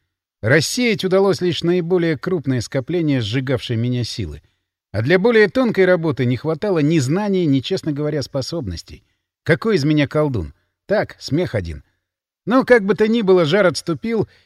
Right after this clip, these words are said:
и стало легче дышать. Впрочем, дышать легче стало ровно до тех пор, пока не поднялся на ноги.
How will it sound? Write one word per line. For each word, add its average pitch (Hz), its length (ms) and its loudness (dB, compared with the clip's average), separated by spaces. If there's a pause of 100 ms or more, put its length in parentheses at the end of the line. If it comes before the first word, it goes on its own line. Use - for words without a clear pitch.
и 117 100 -6
стало 190 280 -2
легче 160 320 -4
дышать. 135 500 -8 (560)
Впрочем, 226 460 2
дышать 190 400 2
легче 190 320 -2
стало 180 260 0
ровно 175 300 2
до 151 120 0
тех 196 280 -4
пор, 160 200 -4
пока 143 300 -4
не 156 140 0
поднялся 147 500 -4
на 143 180 0
ноги. 73 300 -8